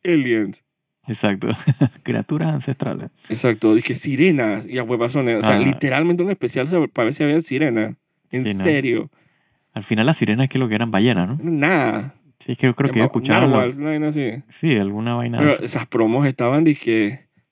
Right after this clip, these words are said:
Speaker 1: últimos descubrimientos. Yo dije, ¿descubrimientos de qué?
Speaker 2: Sí.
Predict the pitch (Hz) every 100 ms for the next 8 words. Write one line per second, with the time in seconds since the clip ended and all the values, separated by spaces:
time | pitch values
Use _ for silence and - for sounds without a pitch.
0 | - 180 147 160 123 135 - 135 139 143
1 | 113 120 120 151 156 120 120 - 127 120
2 | 117 131 190 156 120 - - 175 143 123
3 | 95 87 82 76